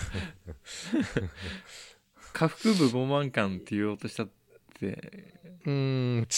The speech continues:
Speaker 2: うよ。バリウムのとこだよ。
Speaker 1: あ、そう。
Speaker 2: うん。
Speaker 1: 下腹部も膨満感あったんだけど、若干。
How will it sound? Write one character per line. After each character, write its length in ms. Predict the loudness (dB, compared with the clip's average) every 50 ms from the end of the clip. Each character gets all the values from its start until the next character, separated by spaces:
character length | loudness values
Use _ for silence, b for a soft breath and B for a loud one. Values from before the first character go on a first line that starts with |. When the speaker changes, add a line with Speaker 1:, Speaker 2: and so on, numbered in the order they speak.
| 4 8 10 12 12 12 12
Speaker 2:
う 80 | 10 8
よ。 120 | 6 4
バ 220 | 4 4 4 4 4
リ 160 | 4 2 2
ウ 60 | 2
ム 120 | 2 0
の 40 | -2
と 160 | -2 -2 -2
こ 60 | -2 -4
だ 60 | -6
よ。 60 | -8 -12 -14 -16 -16
Speaker 1:
あ、 420 | -16 -14 -14 -14 -14 -14 -16 -14 -10 -10
そ 60 | -10
う。 80 | -10 -10 -14 -16 -12
Speaker 2:
う 60 | -10 -10
ん。 80 | -8 -8 -8 -10 -12 B B B B B B B B B B _ _ _
Speaker 1:
下 160 | 6 6 6
腹 220 | 6 8 6 6 8
部 140 | 8 6
も 180 | 4 4 2 2
膨 220 | 4 4 4 4
満 200 | 4 2 2 0
感 200 | 0 0 0 0
あ 60 | 0 -2
っ 80 | -2
た 120 | -4 -4 -2
ん 60 | -2
だ 80 | -4
け 80 | -4 -6
ど、 100 | -8 -6
若 160 | -8 -8 -8 -8 -8
干。 240 | -8 -8 -8 -8